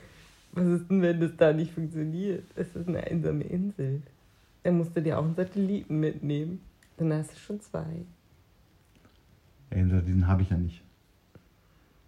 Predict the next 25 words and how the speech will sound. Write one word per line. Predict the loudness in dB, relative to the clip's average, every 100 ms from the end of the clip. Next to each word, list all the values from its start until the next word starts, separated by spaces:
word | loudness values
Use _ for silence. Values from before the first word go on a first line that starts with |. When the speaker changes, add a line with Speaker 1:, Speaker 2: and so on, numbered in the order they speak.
| _
Speaker 2:
Ich | 2
kann | 6
jetzt | 6 2
nicht, | 2
das | 4
ist |
ja | 4
affig. | 4 0 -2 -6 _ _ _ _ -20 -20 _ _ _
Satelliten. | -8 -2 -2 0 -2 -2 -16 -12 0
Weil | 4
ich |
mitnehmen | 6 8 8
würde | 6
auf | 4
eine | 2
einsame | 4 6 6
Insel. | 4 2 -2 -10 _ _ _ -6
Okay. | -2 -2 -4 -6 -20 -20 -20 -20 -20 -20 -20 _ _ _ _ _ _ _ _ -20 -20 -20 -14
Ähm, | -6 -4 -2 -2 -2 -4 -6 -12 _ _ _ _
Feuer, | 0 4 4 2 -6 -20 _ _
auf | -2
jeden | -2 -2
Fall. | -4 -8 -8 0
Speaker 1:
Mhm. | 2 4 2 -4 -16 _ _ _ _ _ _ _ _ _ _ -20 -20 _ _ _ _ _ _ _ -4
Speaker 2:
Und, | 0 2 2 0 -4